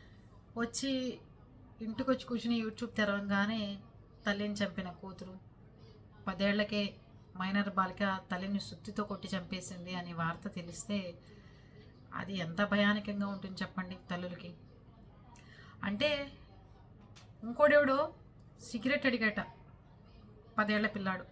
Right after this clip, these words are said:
ఒక షాప్లో. షాపు ఓనర్ చెప్పిందట లేడీ, "నీకు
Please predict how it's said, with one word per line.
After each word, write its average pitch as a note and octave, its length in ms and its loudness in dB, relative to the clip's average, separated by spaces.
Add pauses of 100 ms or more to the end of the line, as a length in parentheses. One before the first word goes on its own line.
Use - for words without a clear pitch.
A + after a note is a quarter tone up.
ఒక G3 120 -2
షాప్లో. F#3+ 420 0 (1200)
షాపు A#3 400 10
ఓనర్ B3+ 440 4
చెప్పిందట A#3 360 0
లేడీ, A3 580 0 (1120)
"నీకు G#3+ 500 0